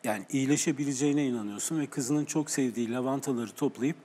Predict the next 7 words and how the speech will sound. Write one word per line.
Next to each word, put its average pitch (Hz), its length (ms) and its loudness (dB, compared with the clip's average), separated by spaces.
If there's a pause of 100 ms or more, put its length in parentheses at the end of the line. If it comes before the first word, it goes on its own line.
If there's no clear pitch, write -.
(340)
hastane 139 500 2
bahçesine 107 500 -6
getiriyorsun. 101 580 -4
Hastane 143 520 2
civarında 131 540 2
dolaşanlara, 131 1300 0
e, 113 320 -6